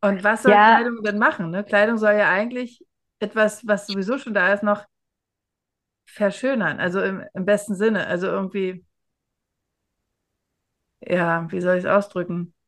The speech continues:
Speaker 1: Es unterstreichen. Ich glaub, darum geht's eher.
Speaker 2: Mhm. Ja, mi-, mir ist auch wichtig, dass es nicht zu sehr fordert, ne?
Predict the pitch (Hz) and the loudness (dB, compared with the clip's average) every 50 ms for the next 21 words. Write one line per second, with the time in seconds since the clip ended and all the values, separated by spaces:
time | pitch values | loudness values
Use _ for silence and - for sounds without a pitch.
0 | _ _ _ _ - - - 240 208 240 220 208 - 214 208 208 208 208 208 196 | _ _ _ _ -12 -6 -2 0 0 0 0 -2 -2 0 2 2 2 2 0 -6
1 | 175 160 - 185 175 175 - 180 175 175 170 156 151 151 147 - - - 160 - | -12 -10 -6 -6 -6 -4 -4 -4 -4 -4 -6 -8 -10 -12 -14 -14 -12 -12 -8 0
2 | 175 185 185 185 185 202 - _ - - - - - - - - - 196 202 226 | 4 4 6 6 4 2 0 _ -14 -12 -12 -10 -12 -14 -10 0 4 6 8 8
3 | 226 190 202 208 202 - 208 208 226 233 240 240 208 202 226 226 - 247 220 - | 6 6 4 0 -2 -2 0 -2 -2 0 2 0 0 0 -2 -4 -2 -4 -2 -2
4 | 220 196 208 214 - 220 220 214 - - - 220 202 202 196 202 - - 208 196 | -2 0 0 -2 -2 -2 -2 -2 -2 -4 -2 2 4 2 2 2 -2 0 2 4
5 | 196 214 214 196 180 170 - 180 185 196 | 4 4 4 4 2 0 -2 -6 -8 -10